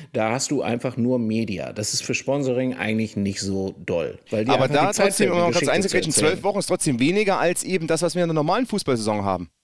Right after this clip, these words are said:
Speaker 1: Nee, das sag ich ja. Also, äh, wahrscheinlich ist die normale Fußballsaison, äh, Saison ein, ein Tick zu lang, aber ein, ein One-Off-Event, wie jetzt, äh, auch das Battle of the Socials, ist ja vergleichbar.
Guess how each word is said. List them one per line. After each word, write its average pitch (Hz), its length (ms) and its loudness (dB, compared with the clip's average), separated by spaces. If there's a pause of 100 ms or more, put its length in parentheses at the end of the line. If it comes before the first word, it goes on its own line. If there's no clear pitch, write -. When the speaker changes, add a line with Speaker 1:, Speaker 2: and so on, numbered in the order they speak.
(800)
Speaker 1:
Nee, 156 120 2
das 151 160 -2
sag 226 140 2
ich 139 120 -2
ja. 117 100 0
Also, 123 300 0
äh, 107 800 -4
wahrscheinlich 165 500 -2
ist 160 180 -4
die 160 60 -2
normale 147 400 0
Fußballsaison, 151 880 -2
äh, 135 140 -4
Saison 143 480 -2
ein, 131 260 -2
ein 135 220 -2
Tick - 240 -6
zu 135 160 -2
lang, 160 400 0 (320)
aber 120 380 0
ein, 117 720 0
ein 107 40 0
One-Off-Event, 151 960 -2 (320)
wie 127 160 0
jetzt, 131 380 -2
äh, 120 440 2
auch 101 140 -4
das 107 160 -4
Battle 131 260 0
of 120 140 0
the 117 80 0
Socials, 160 560 -2
ist 101 160 -4
ja 123 140 0
vergleichbar. 131 720 -2